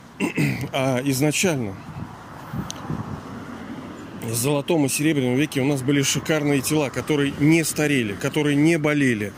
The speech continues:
Ну, мы, естественно, как, э, даже замечательный актер не будет одну роль играть всю жизнь. Это не актер одной роли. Еще раз, чем круче актер, тем больше ролей он играет.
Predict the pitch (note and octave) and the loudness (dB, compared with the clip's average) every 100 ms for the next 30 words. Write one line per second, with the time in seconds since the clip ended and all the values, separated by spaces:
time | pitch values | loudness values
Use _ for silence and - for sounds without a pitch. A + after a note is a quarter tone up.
0 | - - - - - - F#3 E3+ - F3 | -16 -18 -18 -16 -8 0 2 2 2 0
1 | - C3 A#2+ A2 - - - - - - | 0 0 0 -2 -8 -16 -16 -18 -16 -6
2 | C#3 - B2+ A#2+ A2 G#2+ A2 - - A#2 | -6 -4 -4 -2 -2 -6 -12 -14 -14 -14
3 | G#2+ - - - - - G2+ G2+ B2+ A#2+ | -14 -18 -18 -16 -16 -16 -12 -6 -4 -4
4 | A#2 - - - - - - A2 C#3+ C3 | -6 -8 -18 -20 -20 -18 -8 0 2 2
5 | D#3+ C3 B2 - F#3+ F#3+ D3 D3 F#3+ E3 | 0 0 -2 0 2 4 4 4 6 6
6 | C#3 B2+ C3 D3+ D3 C3 A#2+ - - - | 4 0 4 6 6 4 4 4 2 -2
7 | - - - - - - - D3 D#3 C#3 | 0 0 -4 -16 -18 -12 0 4 4 4
8 | B2 C#3+ - D3+ B2 B2+ G#2 A2 A2 C3 | 2 0 0 -2 0 0 0 -4 0 2
9 | C3+ D3+ - F3+ B2+ A#2+ C3+ C3+ C3 G#2 | 2 0 2 2 2 2 4 4 2 0
10 | F#2+ - - - - - - - - - | -4 -6 -8 -8 -14 -18 -18 -18 -16 -18
11 | - - A#2 E3+ C#3 A2+ - - - D3+ | -14 -4 0 2 2 -2 -6 -4 0 2
12 | C#3+ - D#3+ E3+ - B2+ - E3+ F#3+ F#3 | 2 0 2 2 2 -2 0 2 2 0
13 | - - - - C3 A2+ D3 D#3 - B2+ | -14 -20 -8 -2 0 2 0 0 0 0
14 | C3 C#3 F3 D#3+ - - - - - C#3 | 0 4 2 2 -4 -16 -16 -16 -4 2
15 | D3+ B2+ B2+ A2 | 2 2 0 -2